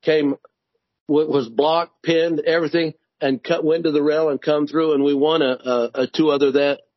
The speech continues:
there at Laurel on five days rest. And so sometimes, you know, some, sometimes it, you know, it's in, in a perfect world,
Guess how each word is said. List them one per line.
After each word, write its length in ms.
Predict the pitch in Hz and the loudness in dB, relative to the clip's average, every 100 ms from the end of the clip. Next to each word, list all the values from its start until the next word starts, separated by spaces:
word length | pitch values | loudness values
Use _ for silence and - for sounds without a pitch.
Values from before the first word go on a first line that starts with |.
| _ 123 | _ -2
there 220 | 143 135 | 0 0
at 80 | 120 | 0
Laurel 400 | 143 175 135 131 | 0 0 0 0
on 140 | 131 | -2
five 400 | - 147 165 139 | -2 -2 -2 -2
days 320 | 127 110 107 | -2 -2 -6
rest. 340 | 101 76 - - _ _ _ _ _ - | -10 -10 -14 -20 _ _ _ _ _ -6
And 120 | 139 | -2
so 140 | 160 | -2
sometimes, 840 | 147 208 226 202 196 160 143 - - _ _ _ - _ _ _ _ _ _ _ - _ - | -2 -4 -4 -4 -2 -2 -2 -8 -20 _ _ _ -20 _ _ _ _ _ _ _ -20 _ -2
you 100 | 170 | 0
know, 120 | 165 | 0
some, 240 | - 190 | -2 -4
sometimes 600 | - 202 202 214 202 165 | -2 -2 -2 -2 -2 -2
it, 160 | 160 156 | -4 -4
you 120 | 175 165 | -4 -2
know, 60 | |
it's 140 | 151 - | -2 -4
in, 220 | 175 180 | -2 -2
in 180 | 170 147 | -2 -4
a 60 | |
perfect 420 | - 214 208 196 | -2 -2 0 -2
world, 340 | 175 175 160 | -2 0 -2